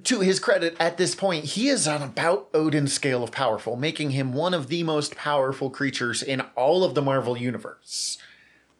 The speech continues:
But he's also, as you may have noticed in our readings here, a raging egotist. Like, puts Doctor Strange to shame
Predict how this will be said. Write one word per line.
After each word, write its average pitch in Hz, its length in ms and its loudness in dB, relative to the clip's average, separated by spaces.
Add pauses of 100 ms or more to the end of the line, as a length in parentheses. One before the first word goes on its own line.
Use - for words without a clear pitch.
(120)
But 135 140 -2
he's 131 180 0
also, 170 540 2
as 139 200 2
you 131 60 -2
may 143 160 2
have 147 180 0
noticed 196 460 2
in 135 140 0
our 123 120 0
readings 117 380 -4
here, 110 240 -2 (260)
a 113 200 -8 (260)
raging 185 580 2
egotist. - 1080 0 (340)
Like, 147 220 2
puts - 280 2
Doctor 165 360 -2
Strange 185 460 0
to 190 180 2
shame 135 540 0